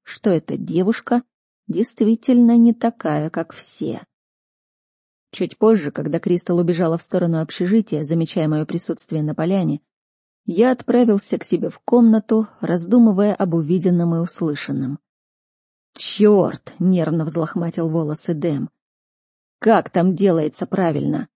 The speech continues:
"Что?" — вскинул я бровь. "Ну, эти, ухаживания", — нахмурился он. Дэмерон своим поведением сбивал с толку, был сам на себя не похож.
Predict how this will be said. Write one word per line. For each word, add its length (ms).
"Что?" — 500
вскинул 480
я 180
бровь. 380
"Ну, 360
эти, 480
ухаживания", — 1120
нахмурился 720
он. 220
Дэмерон 480
своим 320
поведением 560
сбивал 380
с 120
толку, 480
был 300
сам 280
на 80
себя 280
не 120
похож. 500